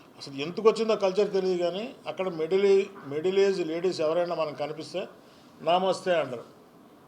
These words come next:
మేము ఆశ్చర్య-, మాకు ముందు చెప్పారు కానీ మేము ఆశ్చర్యపోయాం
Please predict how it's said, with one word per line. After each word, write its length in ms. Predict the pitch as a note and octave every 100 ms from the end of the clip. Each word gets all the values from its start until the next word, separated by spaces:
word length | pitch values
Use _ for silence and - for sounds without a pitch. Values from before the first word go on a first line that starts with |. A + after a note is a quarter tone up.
| - - - - A#2+
మేము 160 | D3
ఆశ్చర్య-, 320 | D3+ E3 C#3 C#3+
మాకు 280 | E3 E3+
ముందు 220 | F#3 E3 F#3
చెప్పారు 300 | F#3+ G3+ G3
కానీ 120 | F#3+
మేము 240 | F3 G3+
ఆశ్చర్యపోయాం 520 | G3 - F#3+ D#3+ B2+